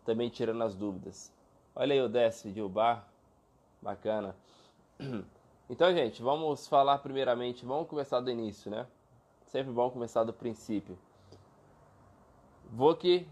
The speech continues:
conduzindo aqui a história da empresa, né? A gente vai passar sobre o início dela, sobre o que, que são hoje nossos produtos, o que, que é o negócio em si.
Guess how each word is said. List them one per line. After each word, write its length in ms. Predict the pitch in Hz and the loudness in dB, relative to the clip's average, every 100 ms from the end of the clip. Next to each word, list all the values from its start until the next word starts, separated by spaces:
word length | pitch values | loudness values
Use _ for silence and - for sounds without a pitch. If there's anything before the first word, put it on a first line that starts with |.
| - _ - | -20 _ -10
conduzindo 520 | 147 156 156 127 147 143 | -2 0 -2 -2 -2 -2
aqui 240 | 135 139 | -2 -2
a 60 | 131 | -4
história 420 | - 131 143 139 | 0 4 4 4
da 120 | 113 | -2
empresa, 500 | 110 - 139 151 123 | -6 -2 -2 -2 -2
né? 140 | 127 | -2
A 20 | 131 | -4
gente 160 | 123 | -4
vai 100 | 127 | -4
passar 300 | 113 113 120 | -2 -2 -2
sobre 320 | - 117 117 | -6 -8 -8
o 20 | 110 | -4
início 440 | 113 143 - 110 | -4 -6 -6 -4
dela, 400 | 110 127 131 123 | 2 2 2 0
sobre 340 | - 123 113 | -6 -8 -4
o 60 | 117 | -6
que, 160 | - 123 | -6 -12
que 160 | 123 | -12
são 280 | - 120 113 | -6 -2 0
hoje 280 | 113 113 110 | -2 -2 -4
nossos 420 | 110 107 107 - - | -4 -6 -16 -18 -18
produtos, 560 | 104 92 117 139 131 - | -12 -8 -4 -2 -4 -8
o 20 | |
que, 80 | 120 | -12
que 140 | - | 2
é 20 | 110 | 2
o 80 | |
negócio 580 | 110 98 104 120 123 - | 2 -2 2 2 2 -2
em 60 | 104 | -14
si. 340 | - 147 160 | -4 -2 -2